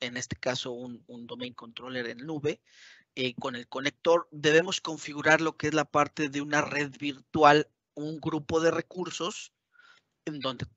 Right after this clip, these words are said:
contenga todas estas, estos servicios y que ese servidor pueda apuntar a los,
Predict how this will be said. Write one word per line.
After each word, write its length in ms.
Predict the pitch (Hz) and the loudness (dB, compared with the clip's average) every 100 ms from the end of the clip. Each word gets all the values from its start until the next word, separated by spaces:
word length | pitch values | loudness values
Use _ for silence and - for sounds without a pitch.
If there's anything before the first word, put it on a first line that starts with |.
| - | -12
contenga 520 | 127 117 143 143 151 | -10 0 2 4 2
todas 400 | 147 135 135 135 | 0 -2 -2 -2
estas, 400 | 135 - 143 - - | -2 0 2 2 -2
estos 260 | - 160 | -6 -4
servicios 720 | 175 170 196 170 170 208 - - _ _ _ _ _ _ - - - | -4 -2 -2 0 2 0 -2 -8 _ _ _ _ _ _ -18 -16 -4
y 140 | 202 - | -2 4
que 180 | 220 | 10
ese 260 | 233 - 214 | 10 10 6
servidor 680 | - 220 196 190 175 175 - | 6 4 2 0 2 2 0
pueda 300 | 165 156 160 | 0 4 4
apuntar 600 | 160 185 170 151 151 - _ - - _ - | 2 -6 4 4 4 0 _ -20 -20 _ 6
a 220 | 139 135 | 8 10
los, 440 | 139 139 135 131 | 6 2 -2 -4